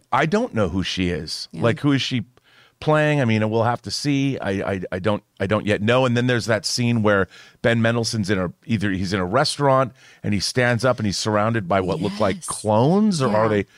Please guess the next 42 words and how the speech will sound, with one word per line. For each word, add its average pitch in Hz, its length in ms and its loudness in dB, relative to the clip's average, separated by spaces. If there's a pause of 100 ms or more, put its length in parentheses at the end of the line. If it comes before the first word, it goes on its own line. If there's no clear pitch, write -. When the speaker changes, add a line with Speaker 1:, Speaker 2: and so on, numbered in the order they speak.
(220)
Speaker 1:
Skrulls 131 640 2
all 117 160 4
being 107 340 2
one 110 200 2
particular 107 640 0
guy? 170 760 2
Speaker 2:
I - 100 -2
think 294 220 -2
it's - 200 0
Skrulls 220 380 0
flexing. - 800 -6 (160)
Speaker 1:
I 127 140 2
think 113 240 0
it's, - 180 -6 (320)
I, 98 180 0
absolutely. 92 480 -2
That's 156 120 -2
Speaker 2:
Yeah. 147 40 -2
Speaker 1:
exactly 90 340 0
what's 71 140 -10
happening. - 140 -2
Speaker 2:
Okay, 214 140 -2
cool. 202 280 -2 (340)
Speaker 1:
So 131 280 2
I, 123 300 0
I, 139 120 0
I'm 131 160 0
curious 175 420 0
to 135 80 -4
see, 143 260 0
and 131 100 2
is, 117 180 0
is 120 200 0
Captain 139 420 -2
Marvel 120 460 2 (720)
gonna 131 140 0
be 135 100 4
involved 107 400 2
in 160 80 -2
this 185 180 -4
at 185 80 -4
all? 190 320 -2